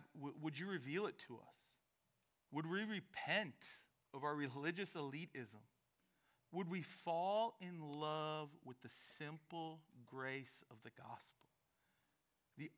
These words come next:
unimaginable gift that you have given us in your Son, Jesus. And would we overflow from that place? We desire to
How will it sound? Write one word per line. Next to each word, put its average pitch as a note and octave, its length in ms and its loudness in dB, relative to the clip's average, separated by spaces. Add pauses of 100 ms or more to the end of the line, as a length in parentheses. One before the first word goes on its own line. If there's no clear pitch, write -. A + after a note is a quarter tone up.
unimaginable D#3 1200 4 (200)
gift D3 340 -2
that C3+ 200 -8
you C#3 60 -4
have A2+ 180 -6
given C#3 260 -4
us C3 380 -8
in B2+ 80 -6
your A#2+ 120 -6
Son, B2 300 -6
Jesus. A2 460 -10 (1200)
And D3+ 160 -2
would E3 140 0
we F3 140 -2 (120)
overflow F3+ 840 2 (520)
from C#3+ 140 -4
that C3+ 260 4
place? A2+ 500 -6 (220)
We D#3 160 -6
desire C#3+ 520 6
to - 80 -4